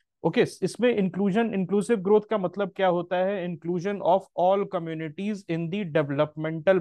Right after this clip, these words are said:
process, inclusion of all communities। अब इंडिया में अगर आप देखो, तो कुछ रियलिटीज हैं, इंडिया में कुछ रियलिटीज हैं। And what are those reality? One is caste system। ओके,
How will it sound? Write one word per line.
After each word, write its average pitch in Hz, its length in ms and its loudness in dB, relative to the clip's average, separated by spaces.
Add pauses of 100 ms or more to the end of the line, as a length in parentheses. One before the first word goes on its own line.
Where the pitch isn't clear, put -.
process, 147 380 -2 (140)
inclusion 151 500 -4
of 190 200 0 (640)
all 190 280 6 (120)
communities। 139 640 -4
अब 160 180 0
इंडिया 175 340 4
में 196 140 0
अगर 185 180 4
आप 180 100 4
देखो, 147 440 -4 (800)
तो 175 80 0
कुछ 196 260 -2
रियलिटीज 147 760 -2
हैं, 113 120 -12 (400)
इंडिया 147 340 2
में 156 180 -2
कुछ 175 240 -6
रियलिटीज 143 640 -2
हैं। 156 100 -4
And 143 120 -6
what 143 160 -2
are 165 180 0
those 151 200 -2
reality? 139 500 -4
One 143 160 0
is 180 120 -2 (520)
caste 160 320 0
system। 185 360 -8 (2500)
ओके, 147 220 -8